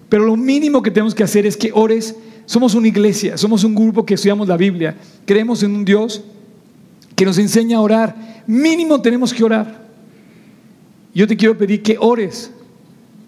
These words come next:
por la persona que hoy te tocó sentarte junto a ella o pararte junto a ella. Ustedes se conocen, a lo mejor ustedes no se conocen, ya se conocen todos.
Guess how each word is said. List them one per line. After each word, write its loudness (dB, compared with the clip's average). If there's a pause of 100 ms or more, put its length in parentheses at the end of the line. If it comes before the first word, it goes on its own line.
(160)
por 0
la 0
persona -2 (100)
que 2
hoy 2
te -10
tocó -4
sentarte -6
junto -8
a 0
ella 0
o -6
pararte -2
junto -8
a 0
ella. -6 (440)
Ustedes 0
se -6
conocen, 0
a 2
lo -2
mejor 2
ustedes 0
no -2
se 0
conocen, 0
ya 2
se -4
conocen -2
todos. -2